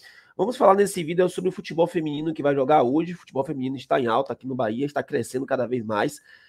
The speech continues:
E também bora falar sobre Biel, né? Vamos falar sobre Biel. Afinal de contas, Biel estava lesionado, voltou de lesão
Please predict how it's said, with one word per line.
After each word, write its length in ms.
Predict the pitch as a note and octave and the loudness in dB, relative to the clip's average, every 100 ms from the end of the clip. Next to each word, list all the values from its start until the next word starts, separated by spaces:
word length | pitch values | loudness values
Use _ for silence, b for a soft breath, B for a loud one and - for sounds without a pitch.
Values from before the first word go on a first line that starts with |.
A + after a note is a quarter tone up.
| b b b | b b b
E 100 | - | -4
também 380 | - B3 F3 F#3+ | 8 8 10 8
bora 180 | G3+ G#3 | 8 6
falar 260 | F#3 F3 F#3 | 8 8 8
sobre 260 | G#3+ G#3+ | 2 0
Biel, 360 | A#3+ F3 C#3+ D3+ | 2 6 6 6
né? 200 | D3 F3+ _ _ _ _ - | 4 0 _ _ _ _ -4
Vamos 240 | B2 F#3+ | -4 0
falar 220 | - D#3+ | 4 6
sobre 240 | C#3 B2+ A#2+ | 4 -4 -4
Biel. 340 | A2 A2+ A2+ _ _ _ | -2 -2 -2 _ _ _
Afinal 300 | A2 - D3+ | -16 -2 0
de 80 | D#3+ | 0
contas, 340 | - D#3+ G3 D#3 | -2 0 0 2
Biel 400 | D#3+ D#3 D#3+ D3+ | 6 6 6 2
estava 300 | D3 C#3 C#3+ | -2 0 0
lesionado, 580 | C3+ A#2 A#2 D#3 D#3+ | 0 0 2 2 2
voltou 460 | C#3+ E3 - D#3+ F3 | -2 -4 -2 0 0
de 100 | D#3+ | 2
lesão 560 | C#3 A#2+ A#2 C#3 F#3+ | 2 0 0 0 0